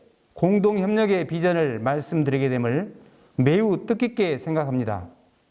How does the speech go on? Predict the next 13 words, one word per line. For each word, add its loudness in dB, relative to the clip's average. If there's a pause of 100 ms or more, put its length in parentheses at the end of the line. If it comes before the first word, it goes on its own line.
(1300)
아직도 -2 (220)
코로나 2
일구 0
상황으로 -2 (320)
가족 0
건강과 0 (360)
자녀 2
교육에 0
대한 -2
불안감은 -2
여전하지만 -2 (960)
위기 2
상황에서 -2